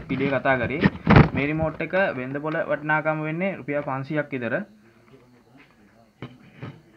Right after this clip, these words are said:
ඔයගොල්ලන්ට ප්‍රශ්න තිබ්බොත්, අ,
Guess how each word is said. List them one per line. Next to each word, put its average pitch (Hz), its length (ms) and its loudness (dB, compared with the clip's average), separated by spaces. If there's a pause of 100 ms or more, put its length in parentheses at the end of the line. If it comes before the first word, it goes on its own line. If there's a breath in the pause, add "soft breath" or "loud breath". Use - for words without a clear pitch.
(1800)
ඔයගොල්ලන්ට 151 360 -2
ප්‍රශ්න 127 360 -2
තිබ්බොත්, 151 380 -2 (180)
අ, 123 120 -14